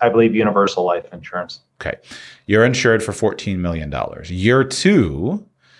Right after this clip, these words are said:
Speaker 2: what's the premium payment that North Star makes? Is it another six hundred seventy-five?
Speaker 1: Same,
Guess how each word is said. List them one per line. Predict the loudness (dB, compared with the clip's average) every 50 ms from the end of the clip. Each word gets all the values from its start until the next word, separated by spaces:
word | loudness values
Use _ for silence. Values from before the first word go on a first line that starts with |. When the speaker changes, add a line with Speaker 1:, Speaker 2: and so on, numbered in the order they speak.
| _ _ _ _ _ _ _ _ _ -10
Speaker 2:
what's | -2 2 2 2 2 0
the | -6 -4
premium | 0 2 4 4 4 2 2
payment | 2 0 0 2 0 -2 -2 -2
that | -2 -4 -2
North | -2 -2 0 0 0 -2
Star | -2 0 2 2 2 2
makes? | 0 -2 -4 -4 -6 -10 -12 -12
Is | -12 -10
it | -6 -4
another | -2 0 0 0 0
six | -2 -2 -4 -4
hundred | -4 -4 -4 -4
seventy-five? | -4 -4 -4 -2 -2 -2 0 2 2 2 4 4 4
Speaker 1:
Same, | 4 2 0